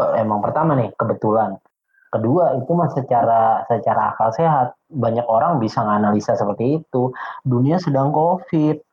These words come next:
sesek nafas, virus di mana-mana. Ya kalau orang bisa mikir mah tahu, wah ini ada sekumpulan gadis yang kerjaannya main bareng-bareng.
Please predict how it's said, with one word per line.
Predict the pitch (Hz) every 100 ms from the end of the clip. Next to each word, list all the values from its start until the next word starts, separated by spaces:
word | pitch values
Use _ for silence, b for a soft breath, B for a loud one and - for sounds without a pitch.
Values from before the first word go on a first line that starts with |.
| -
sesek | - 113 - 165
nafas, | 160 160 180 - 147 143 139 - _ _ _ 143 139
virus | 127 156 160
di | 127
mana-mana. | 127 123 147 160 156 147 127
Ya | 127 139
kalau | 165 165 165
orang | 160 160
bisa | 151 156
mikir | 156 156 - 196
mah | 180 165
tahu, | 180 190 190 175 151
wah | 147 147
ini | 147 151 147 151 190
ada | 180 151
sekumpulan | 135 - 135 131 139 135
gadis | 127 117 110 127 147
yang | 151
kerjaannya | 135 127 120 110 107 117 147
main | 123 120 143
bareng-bareng. | 139 151 185 143 101 90 -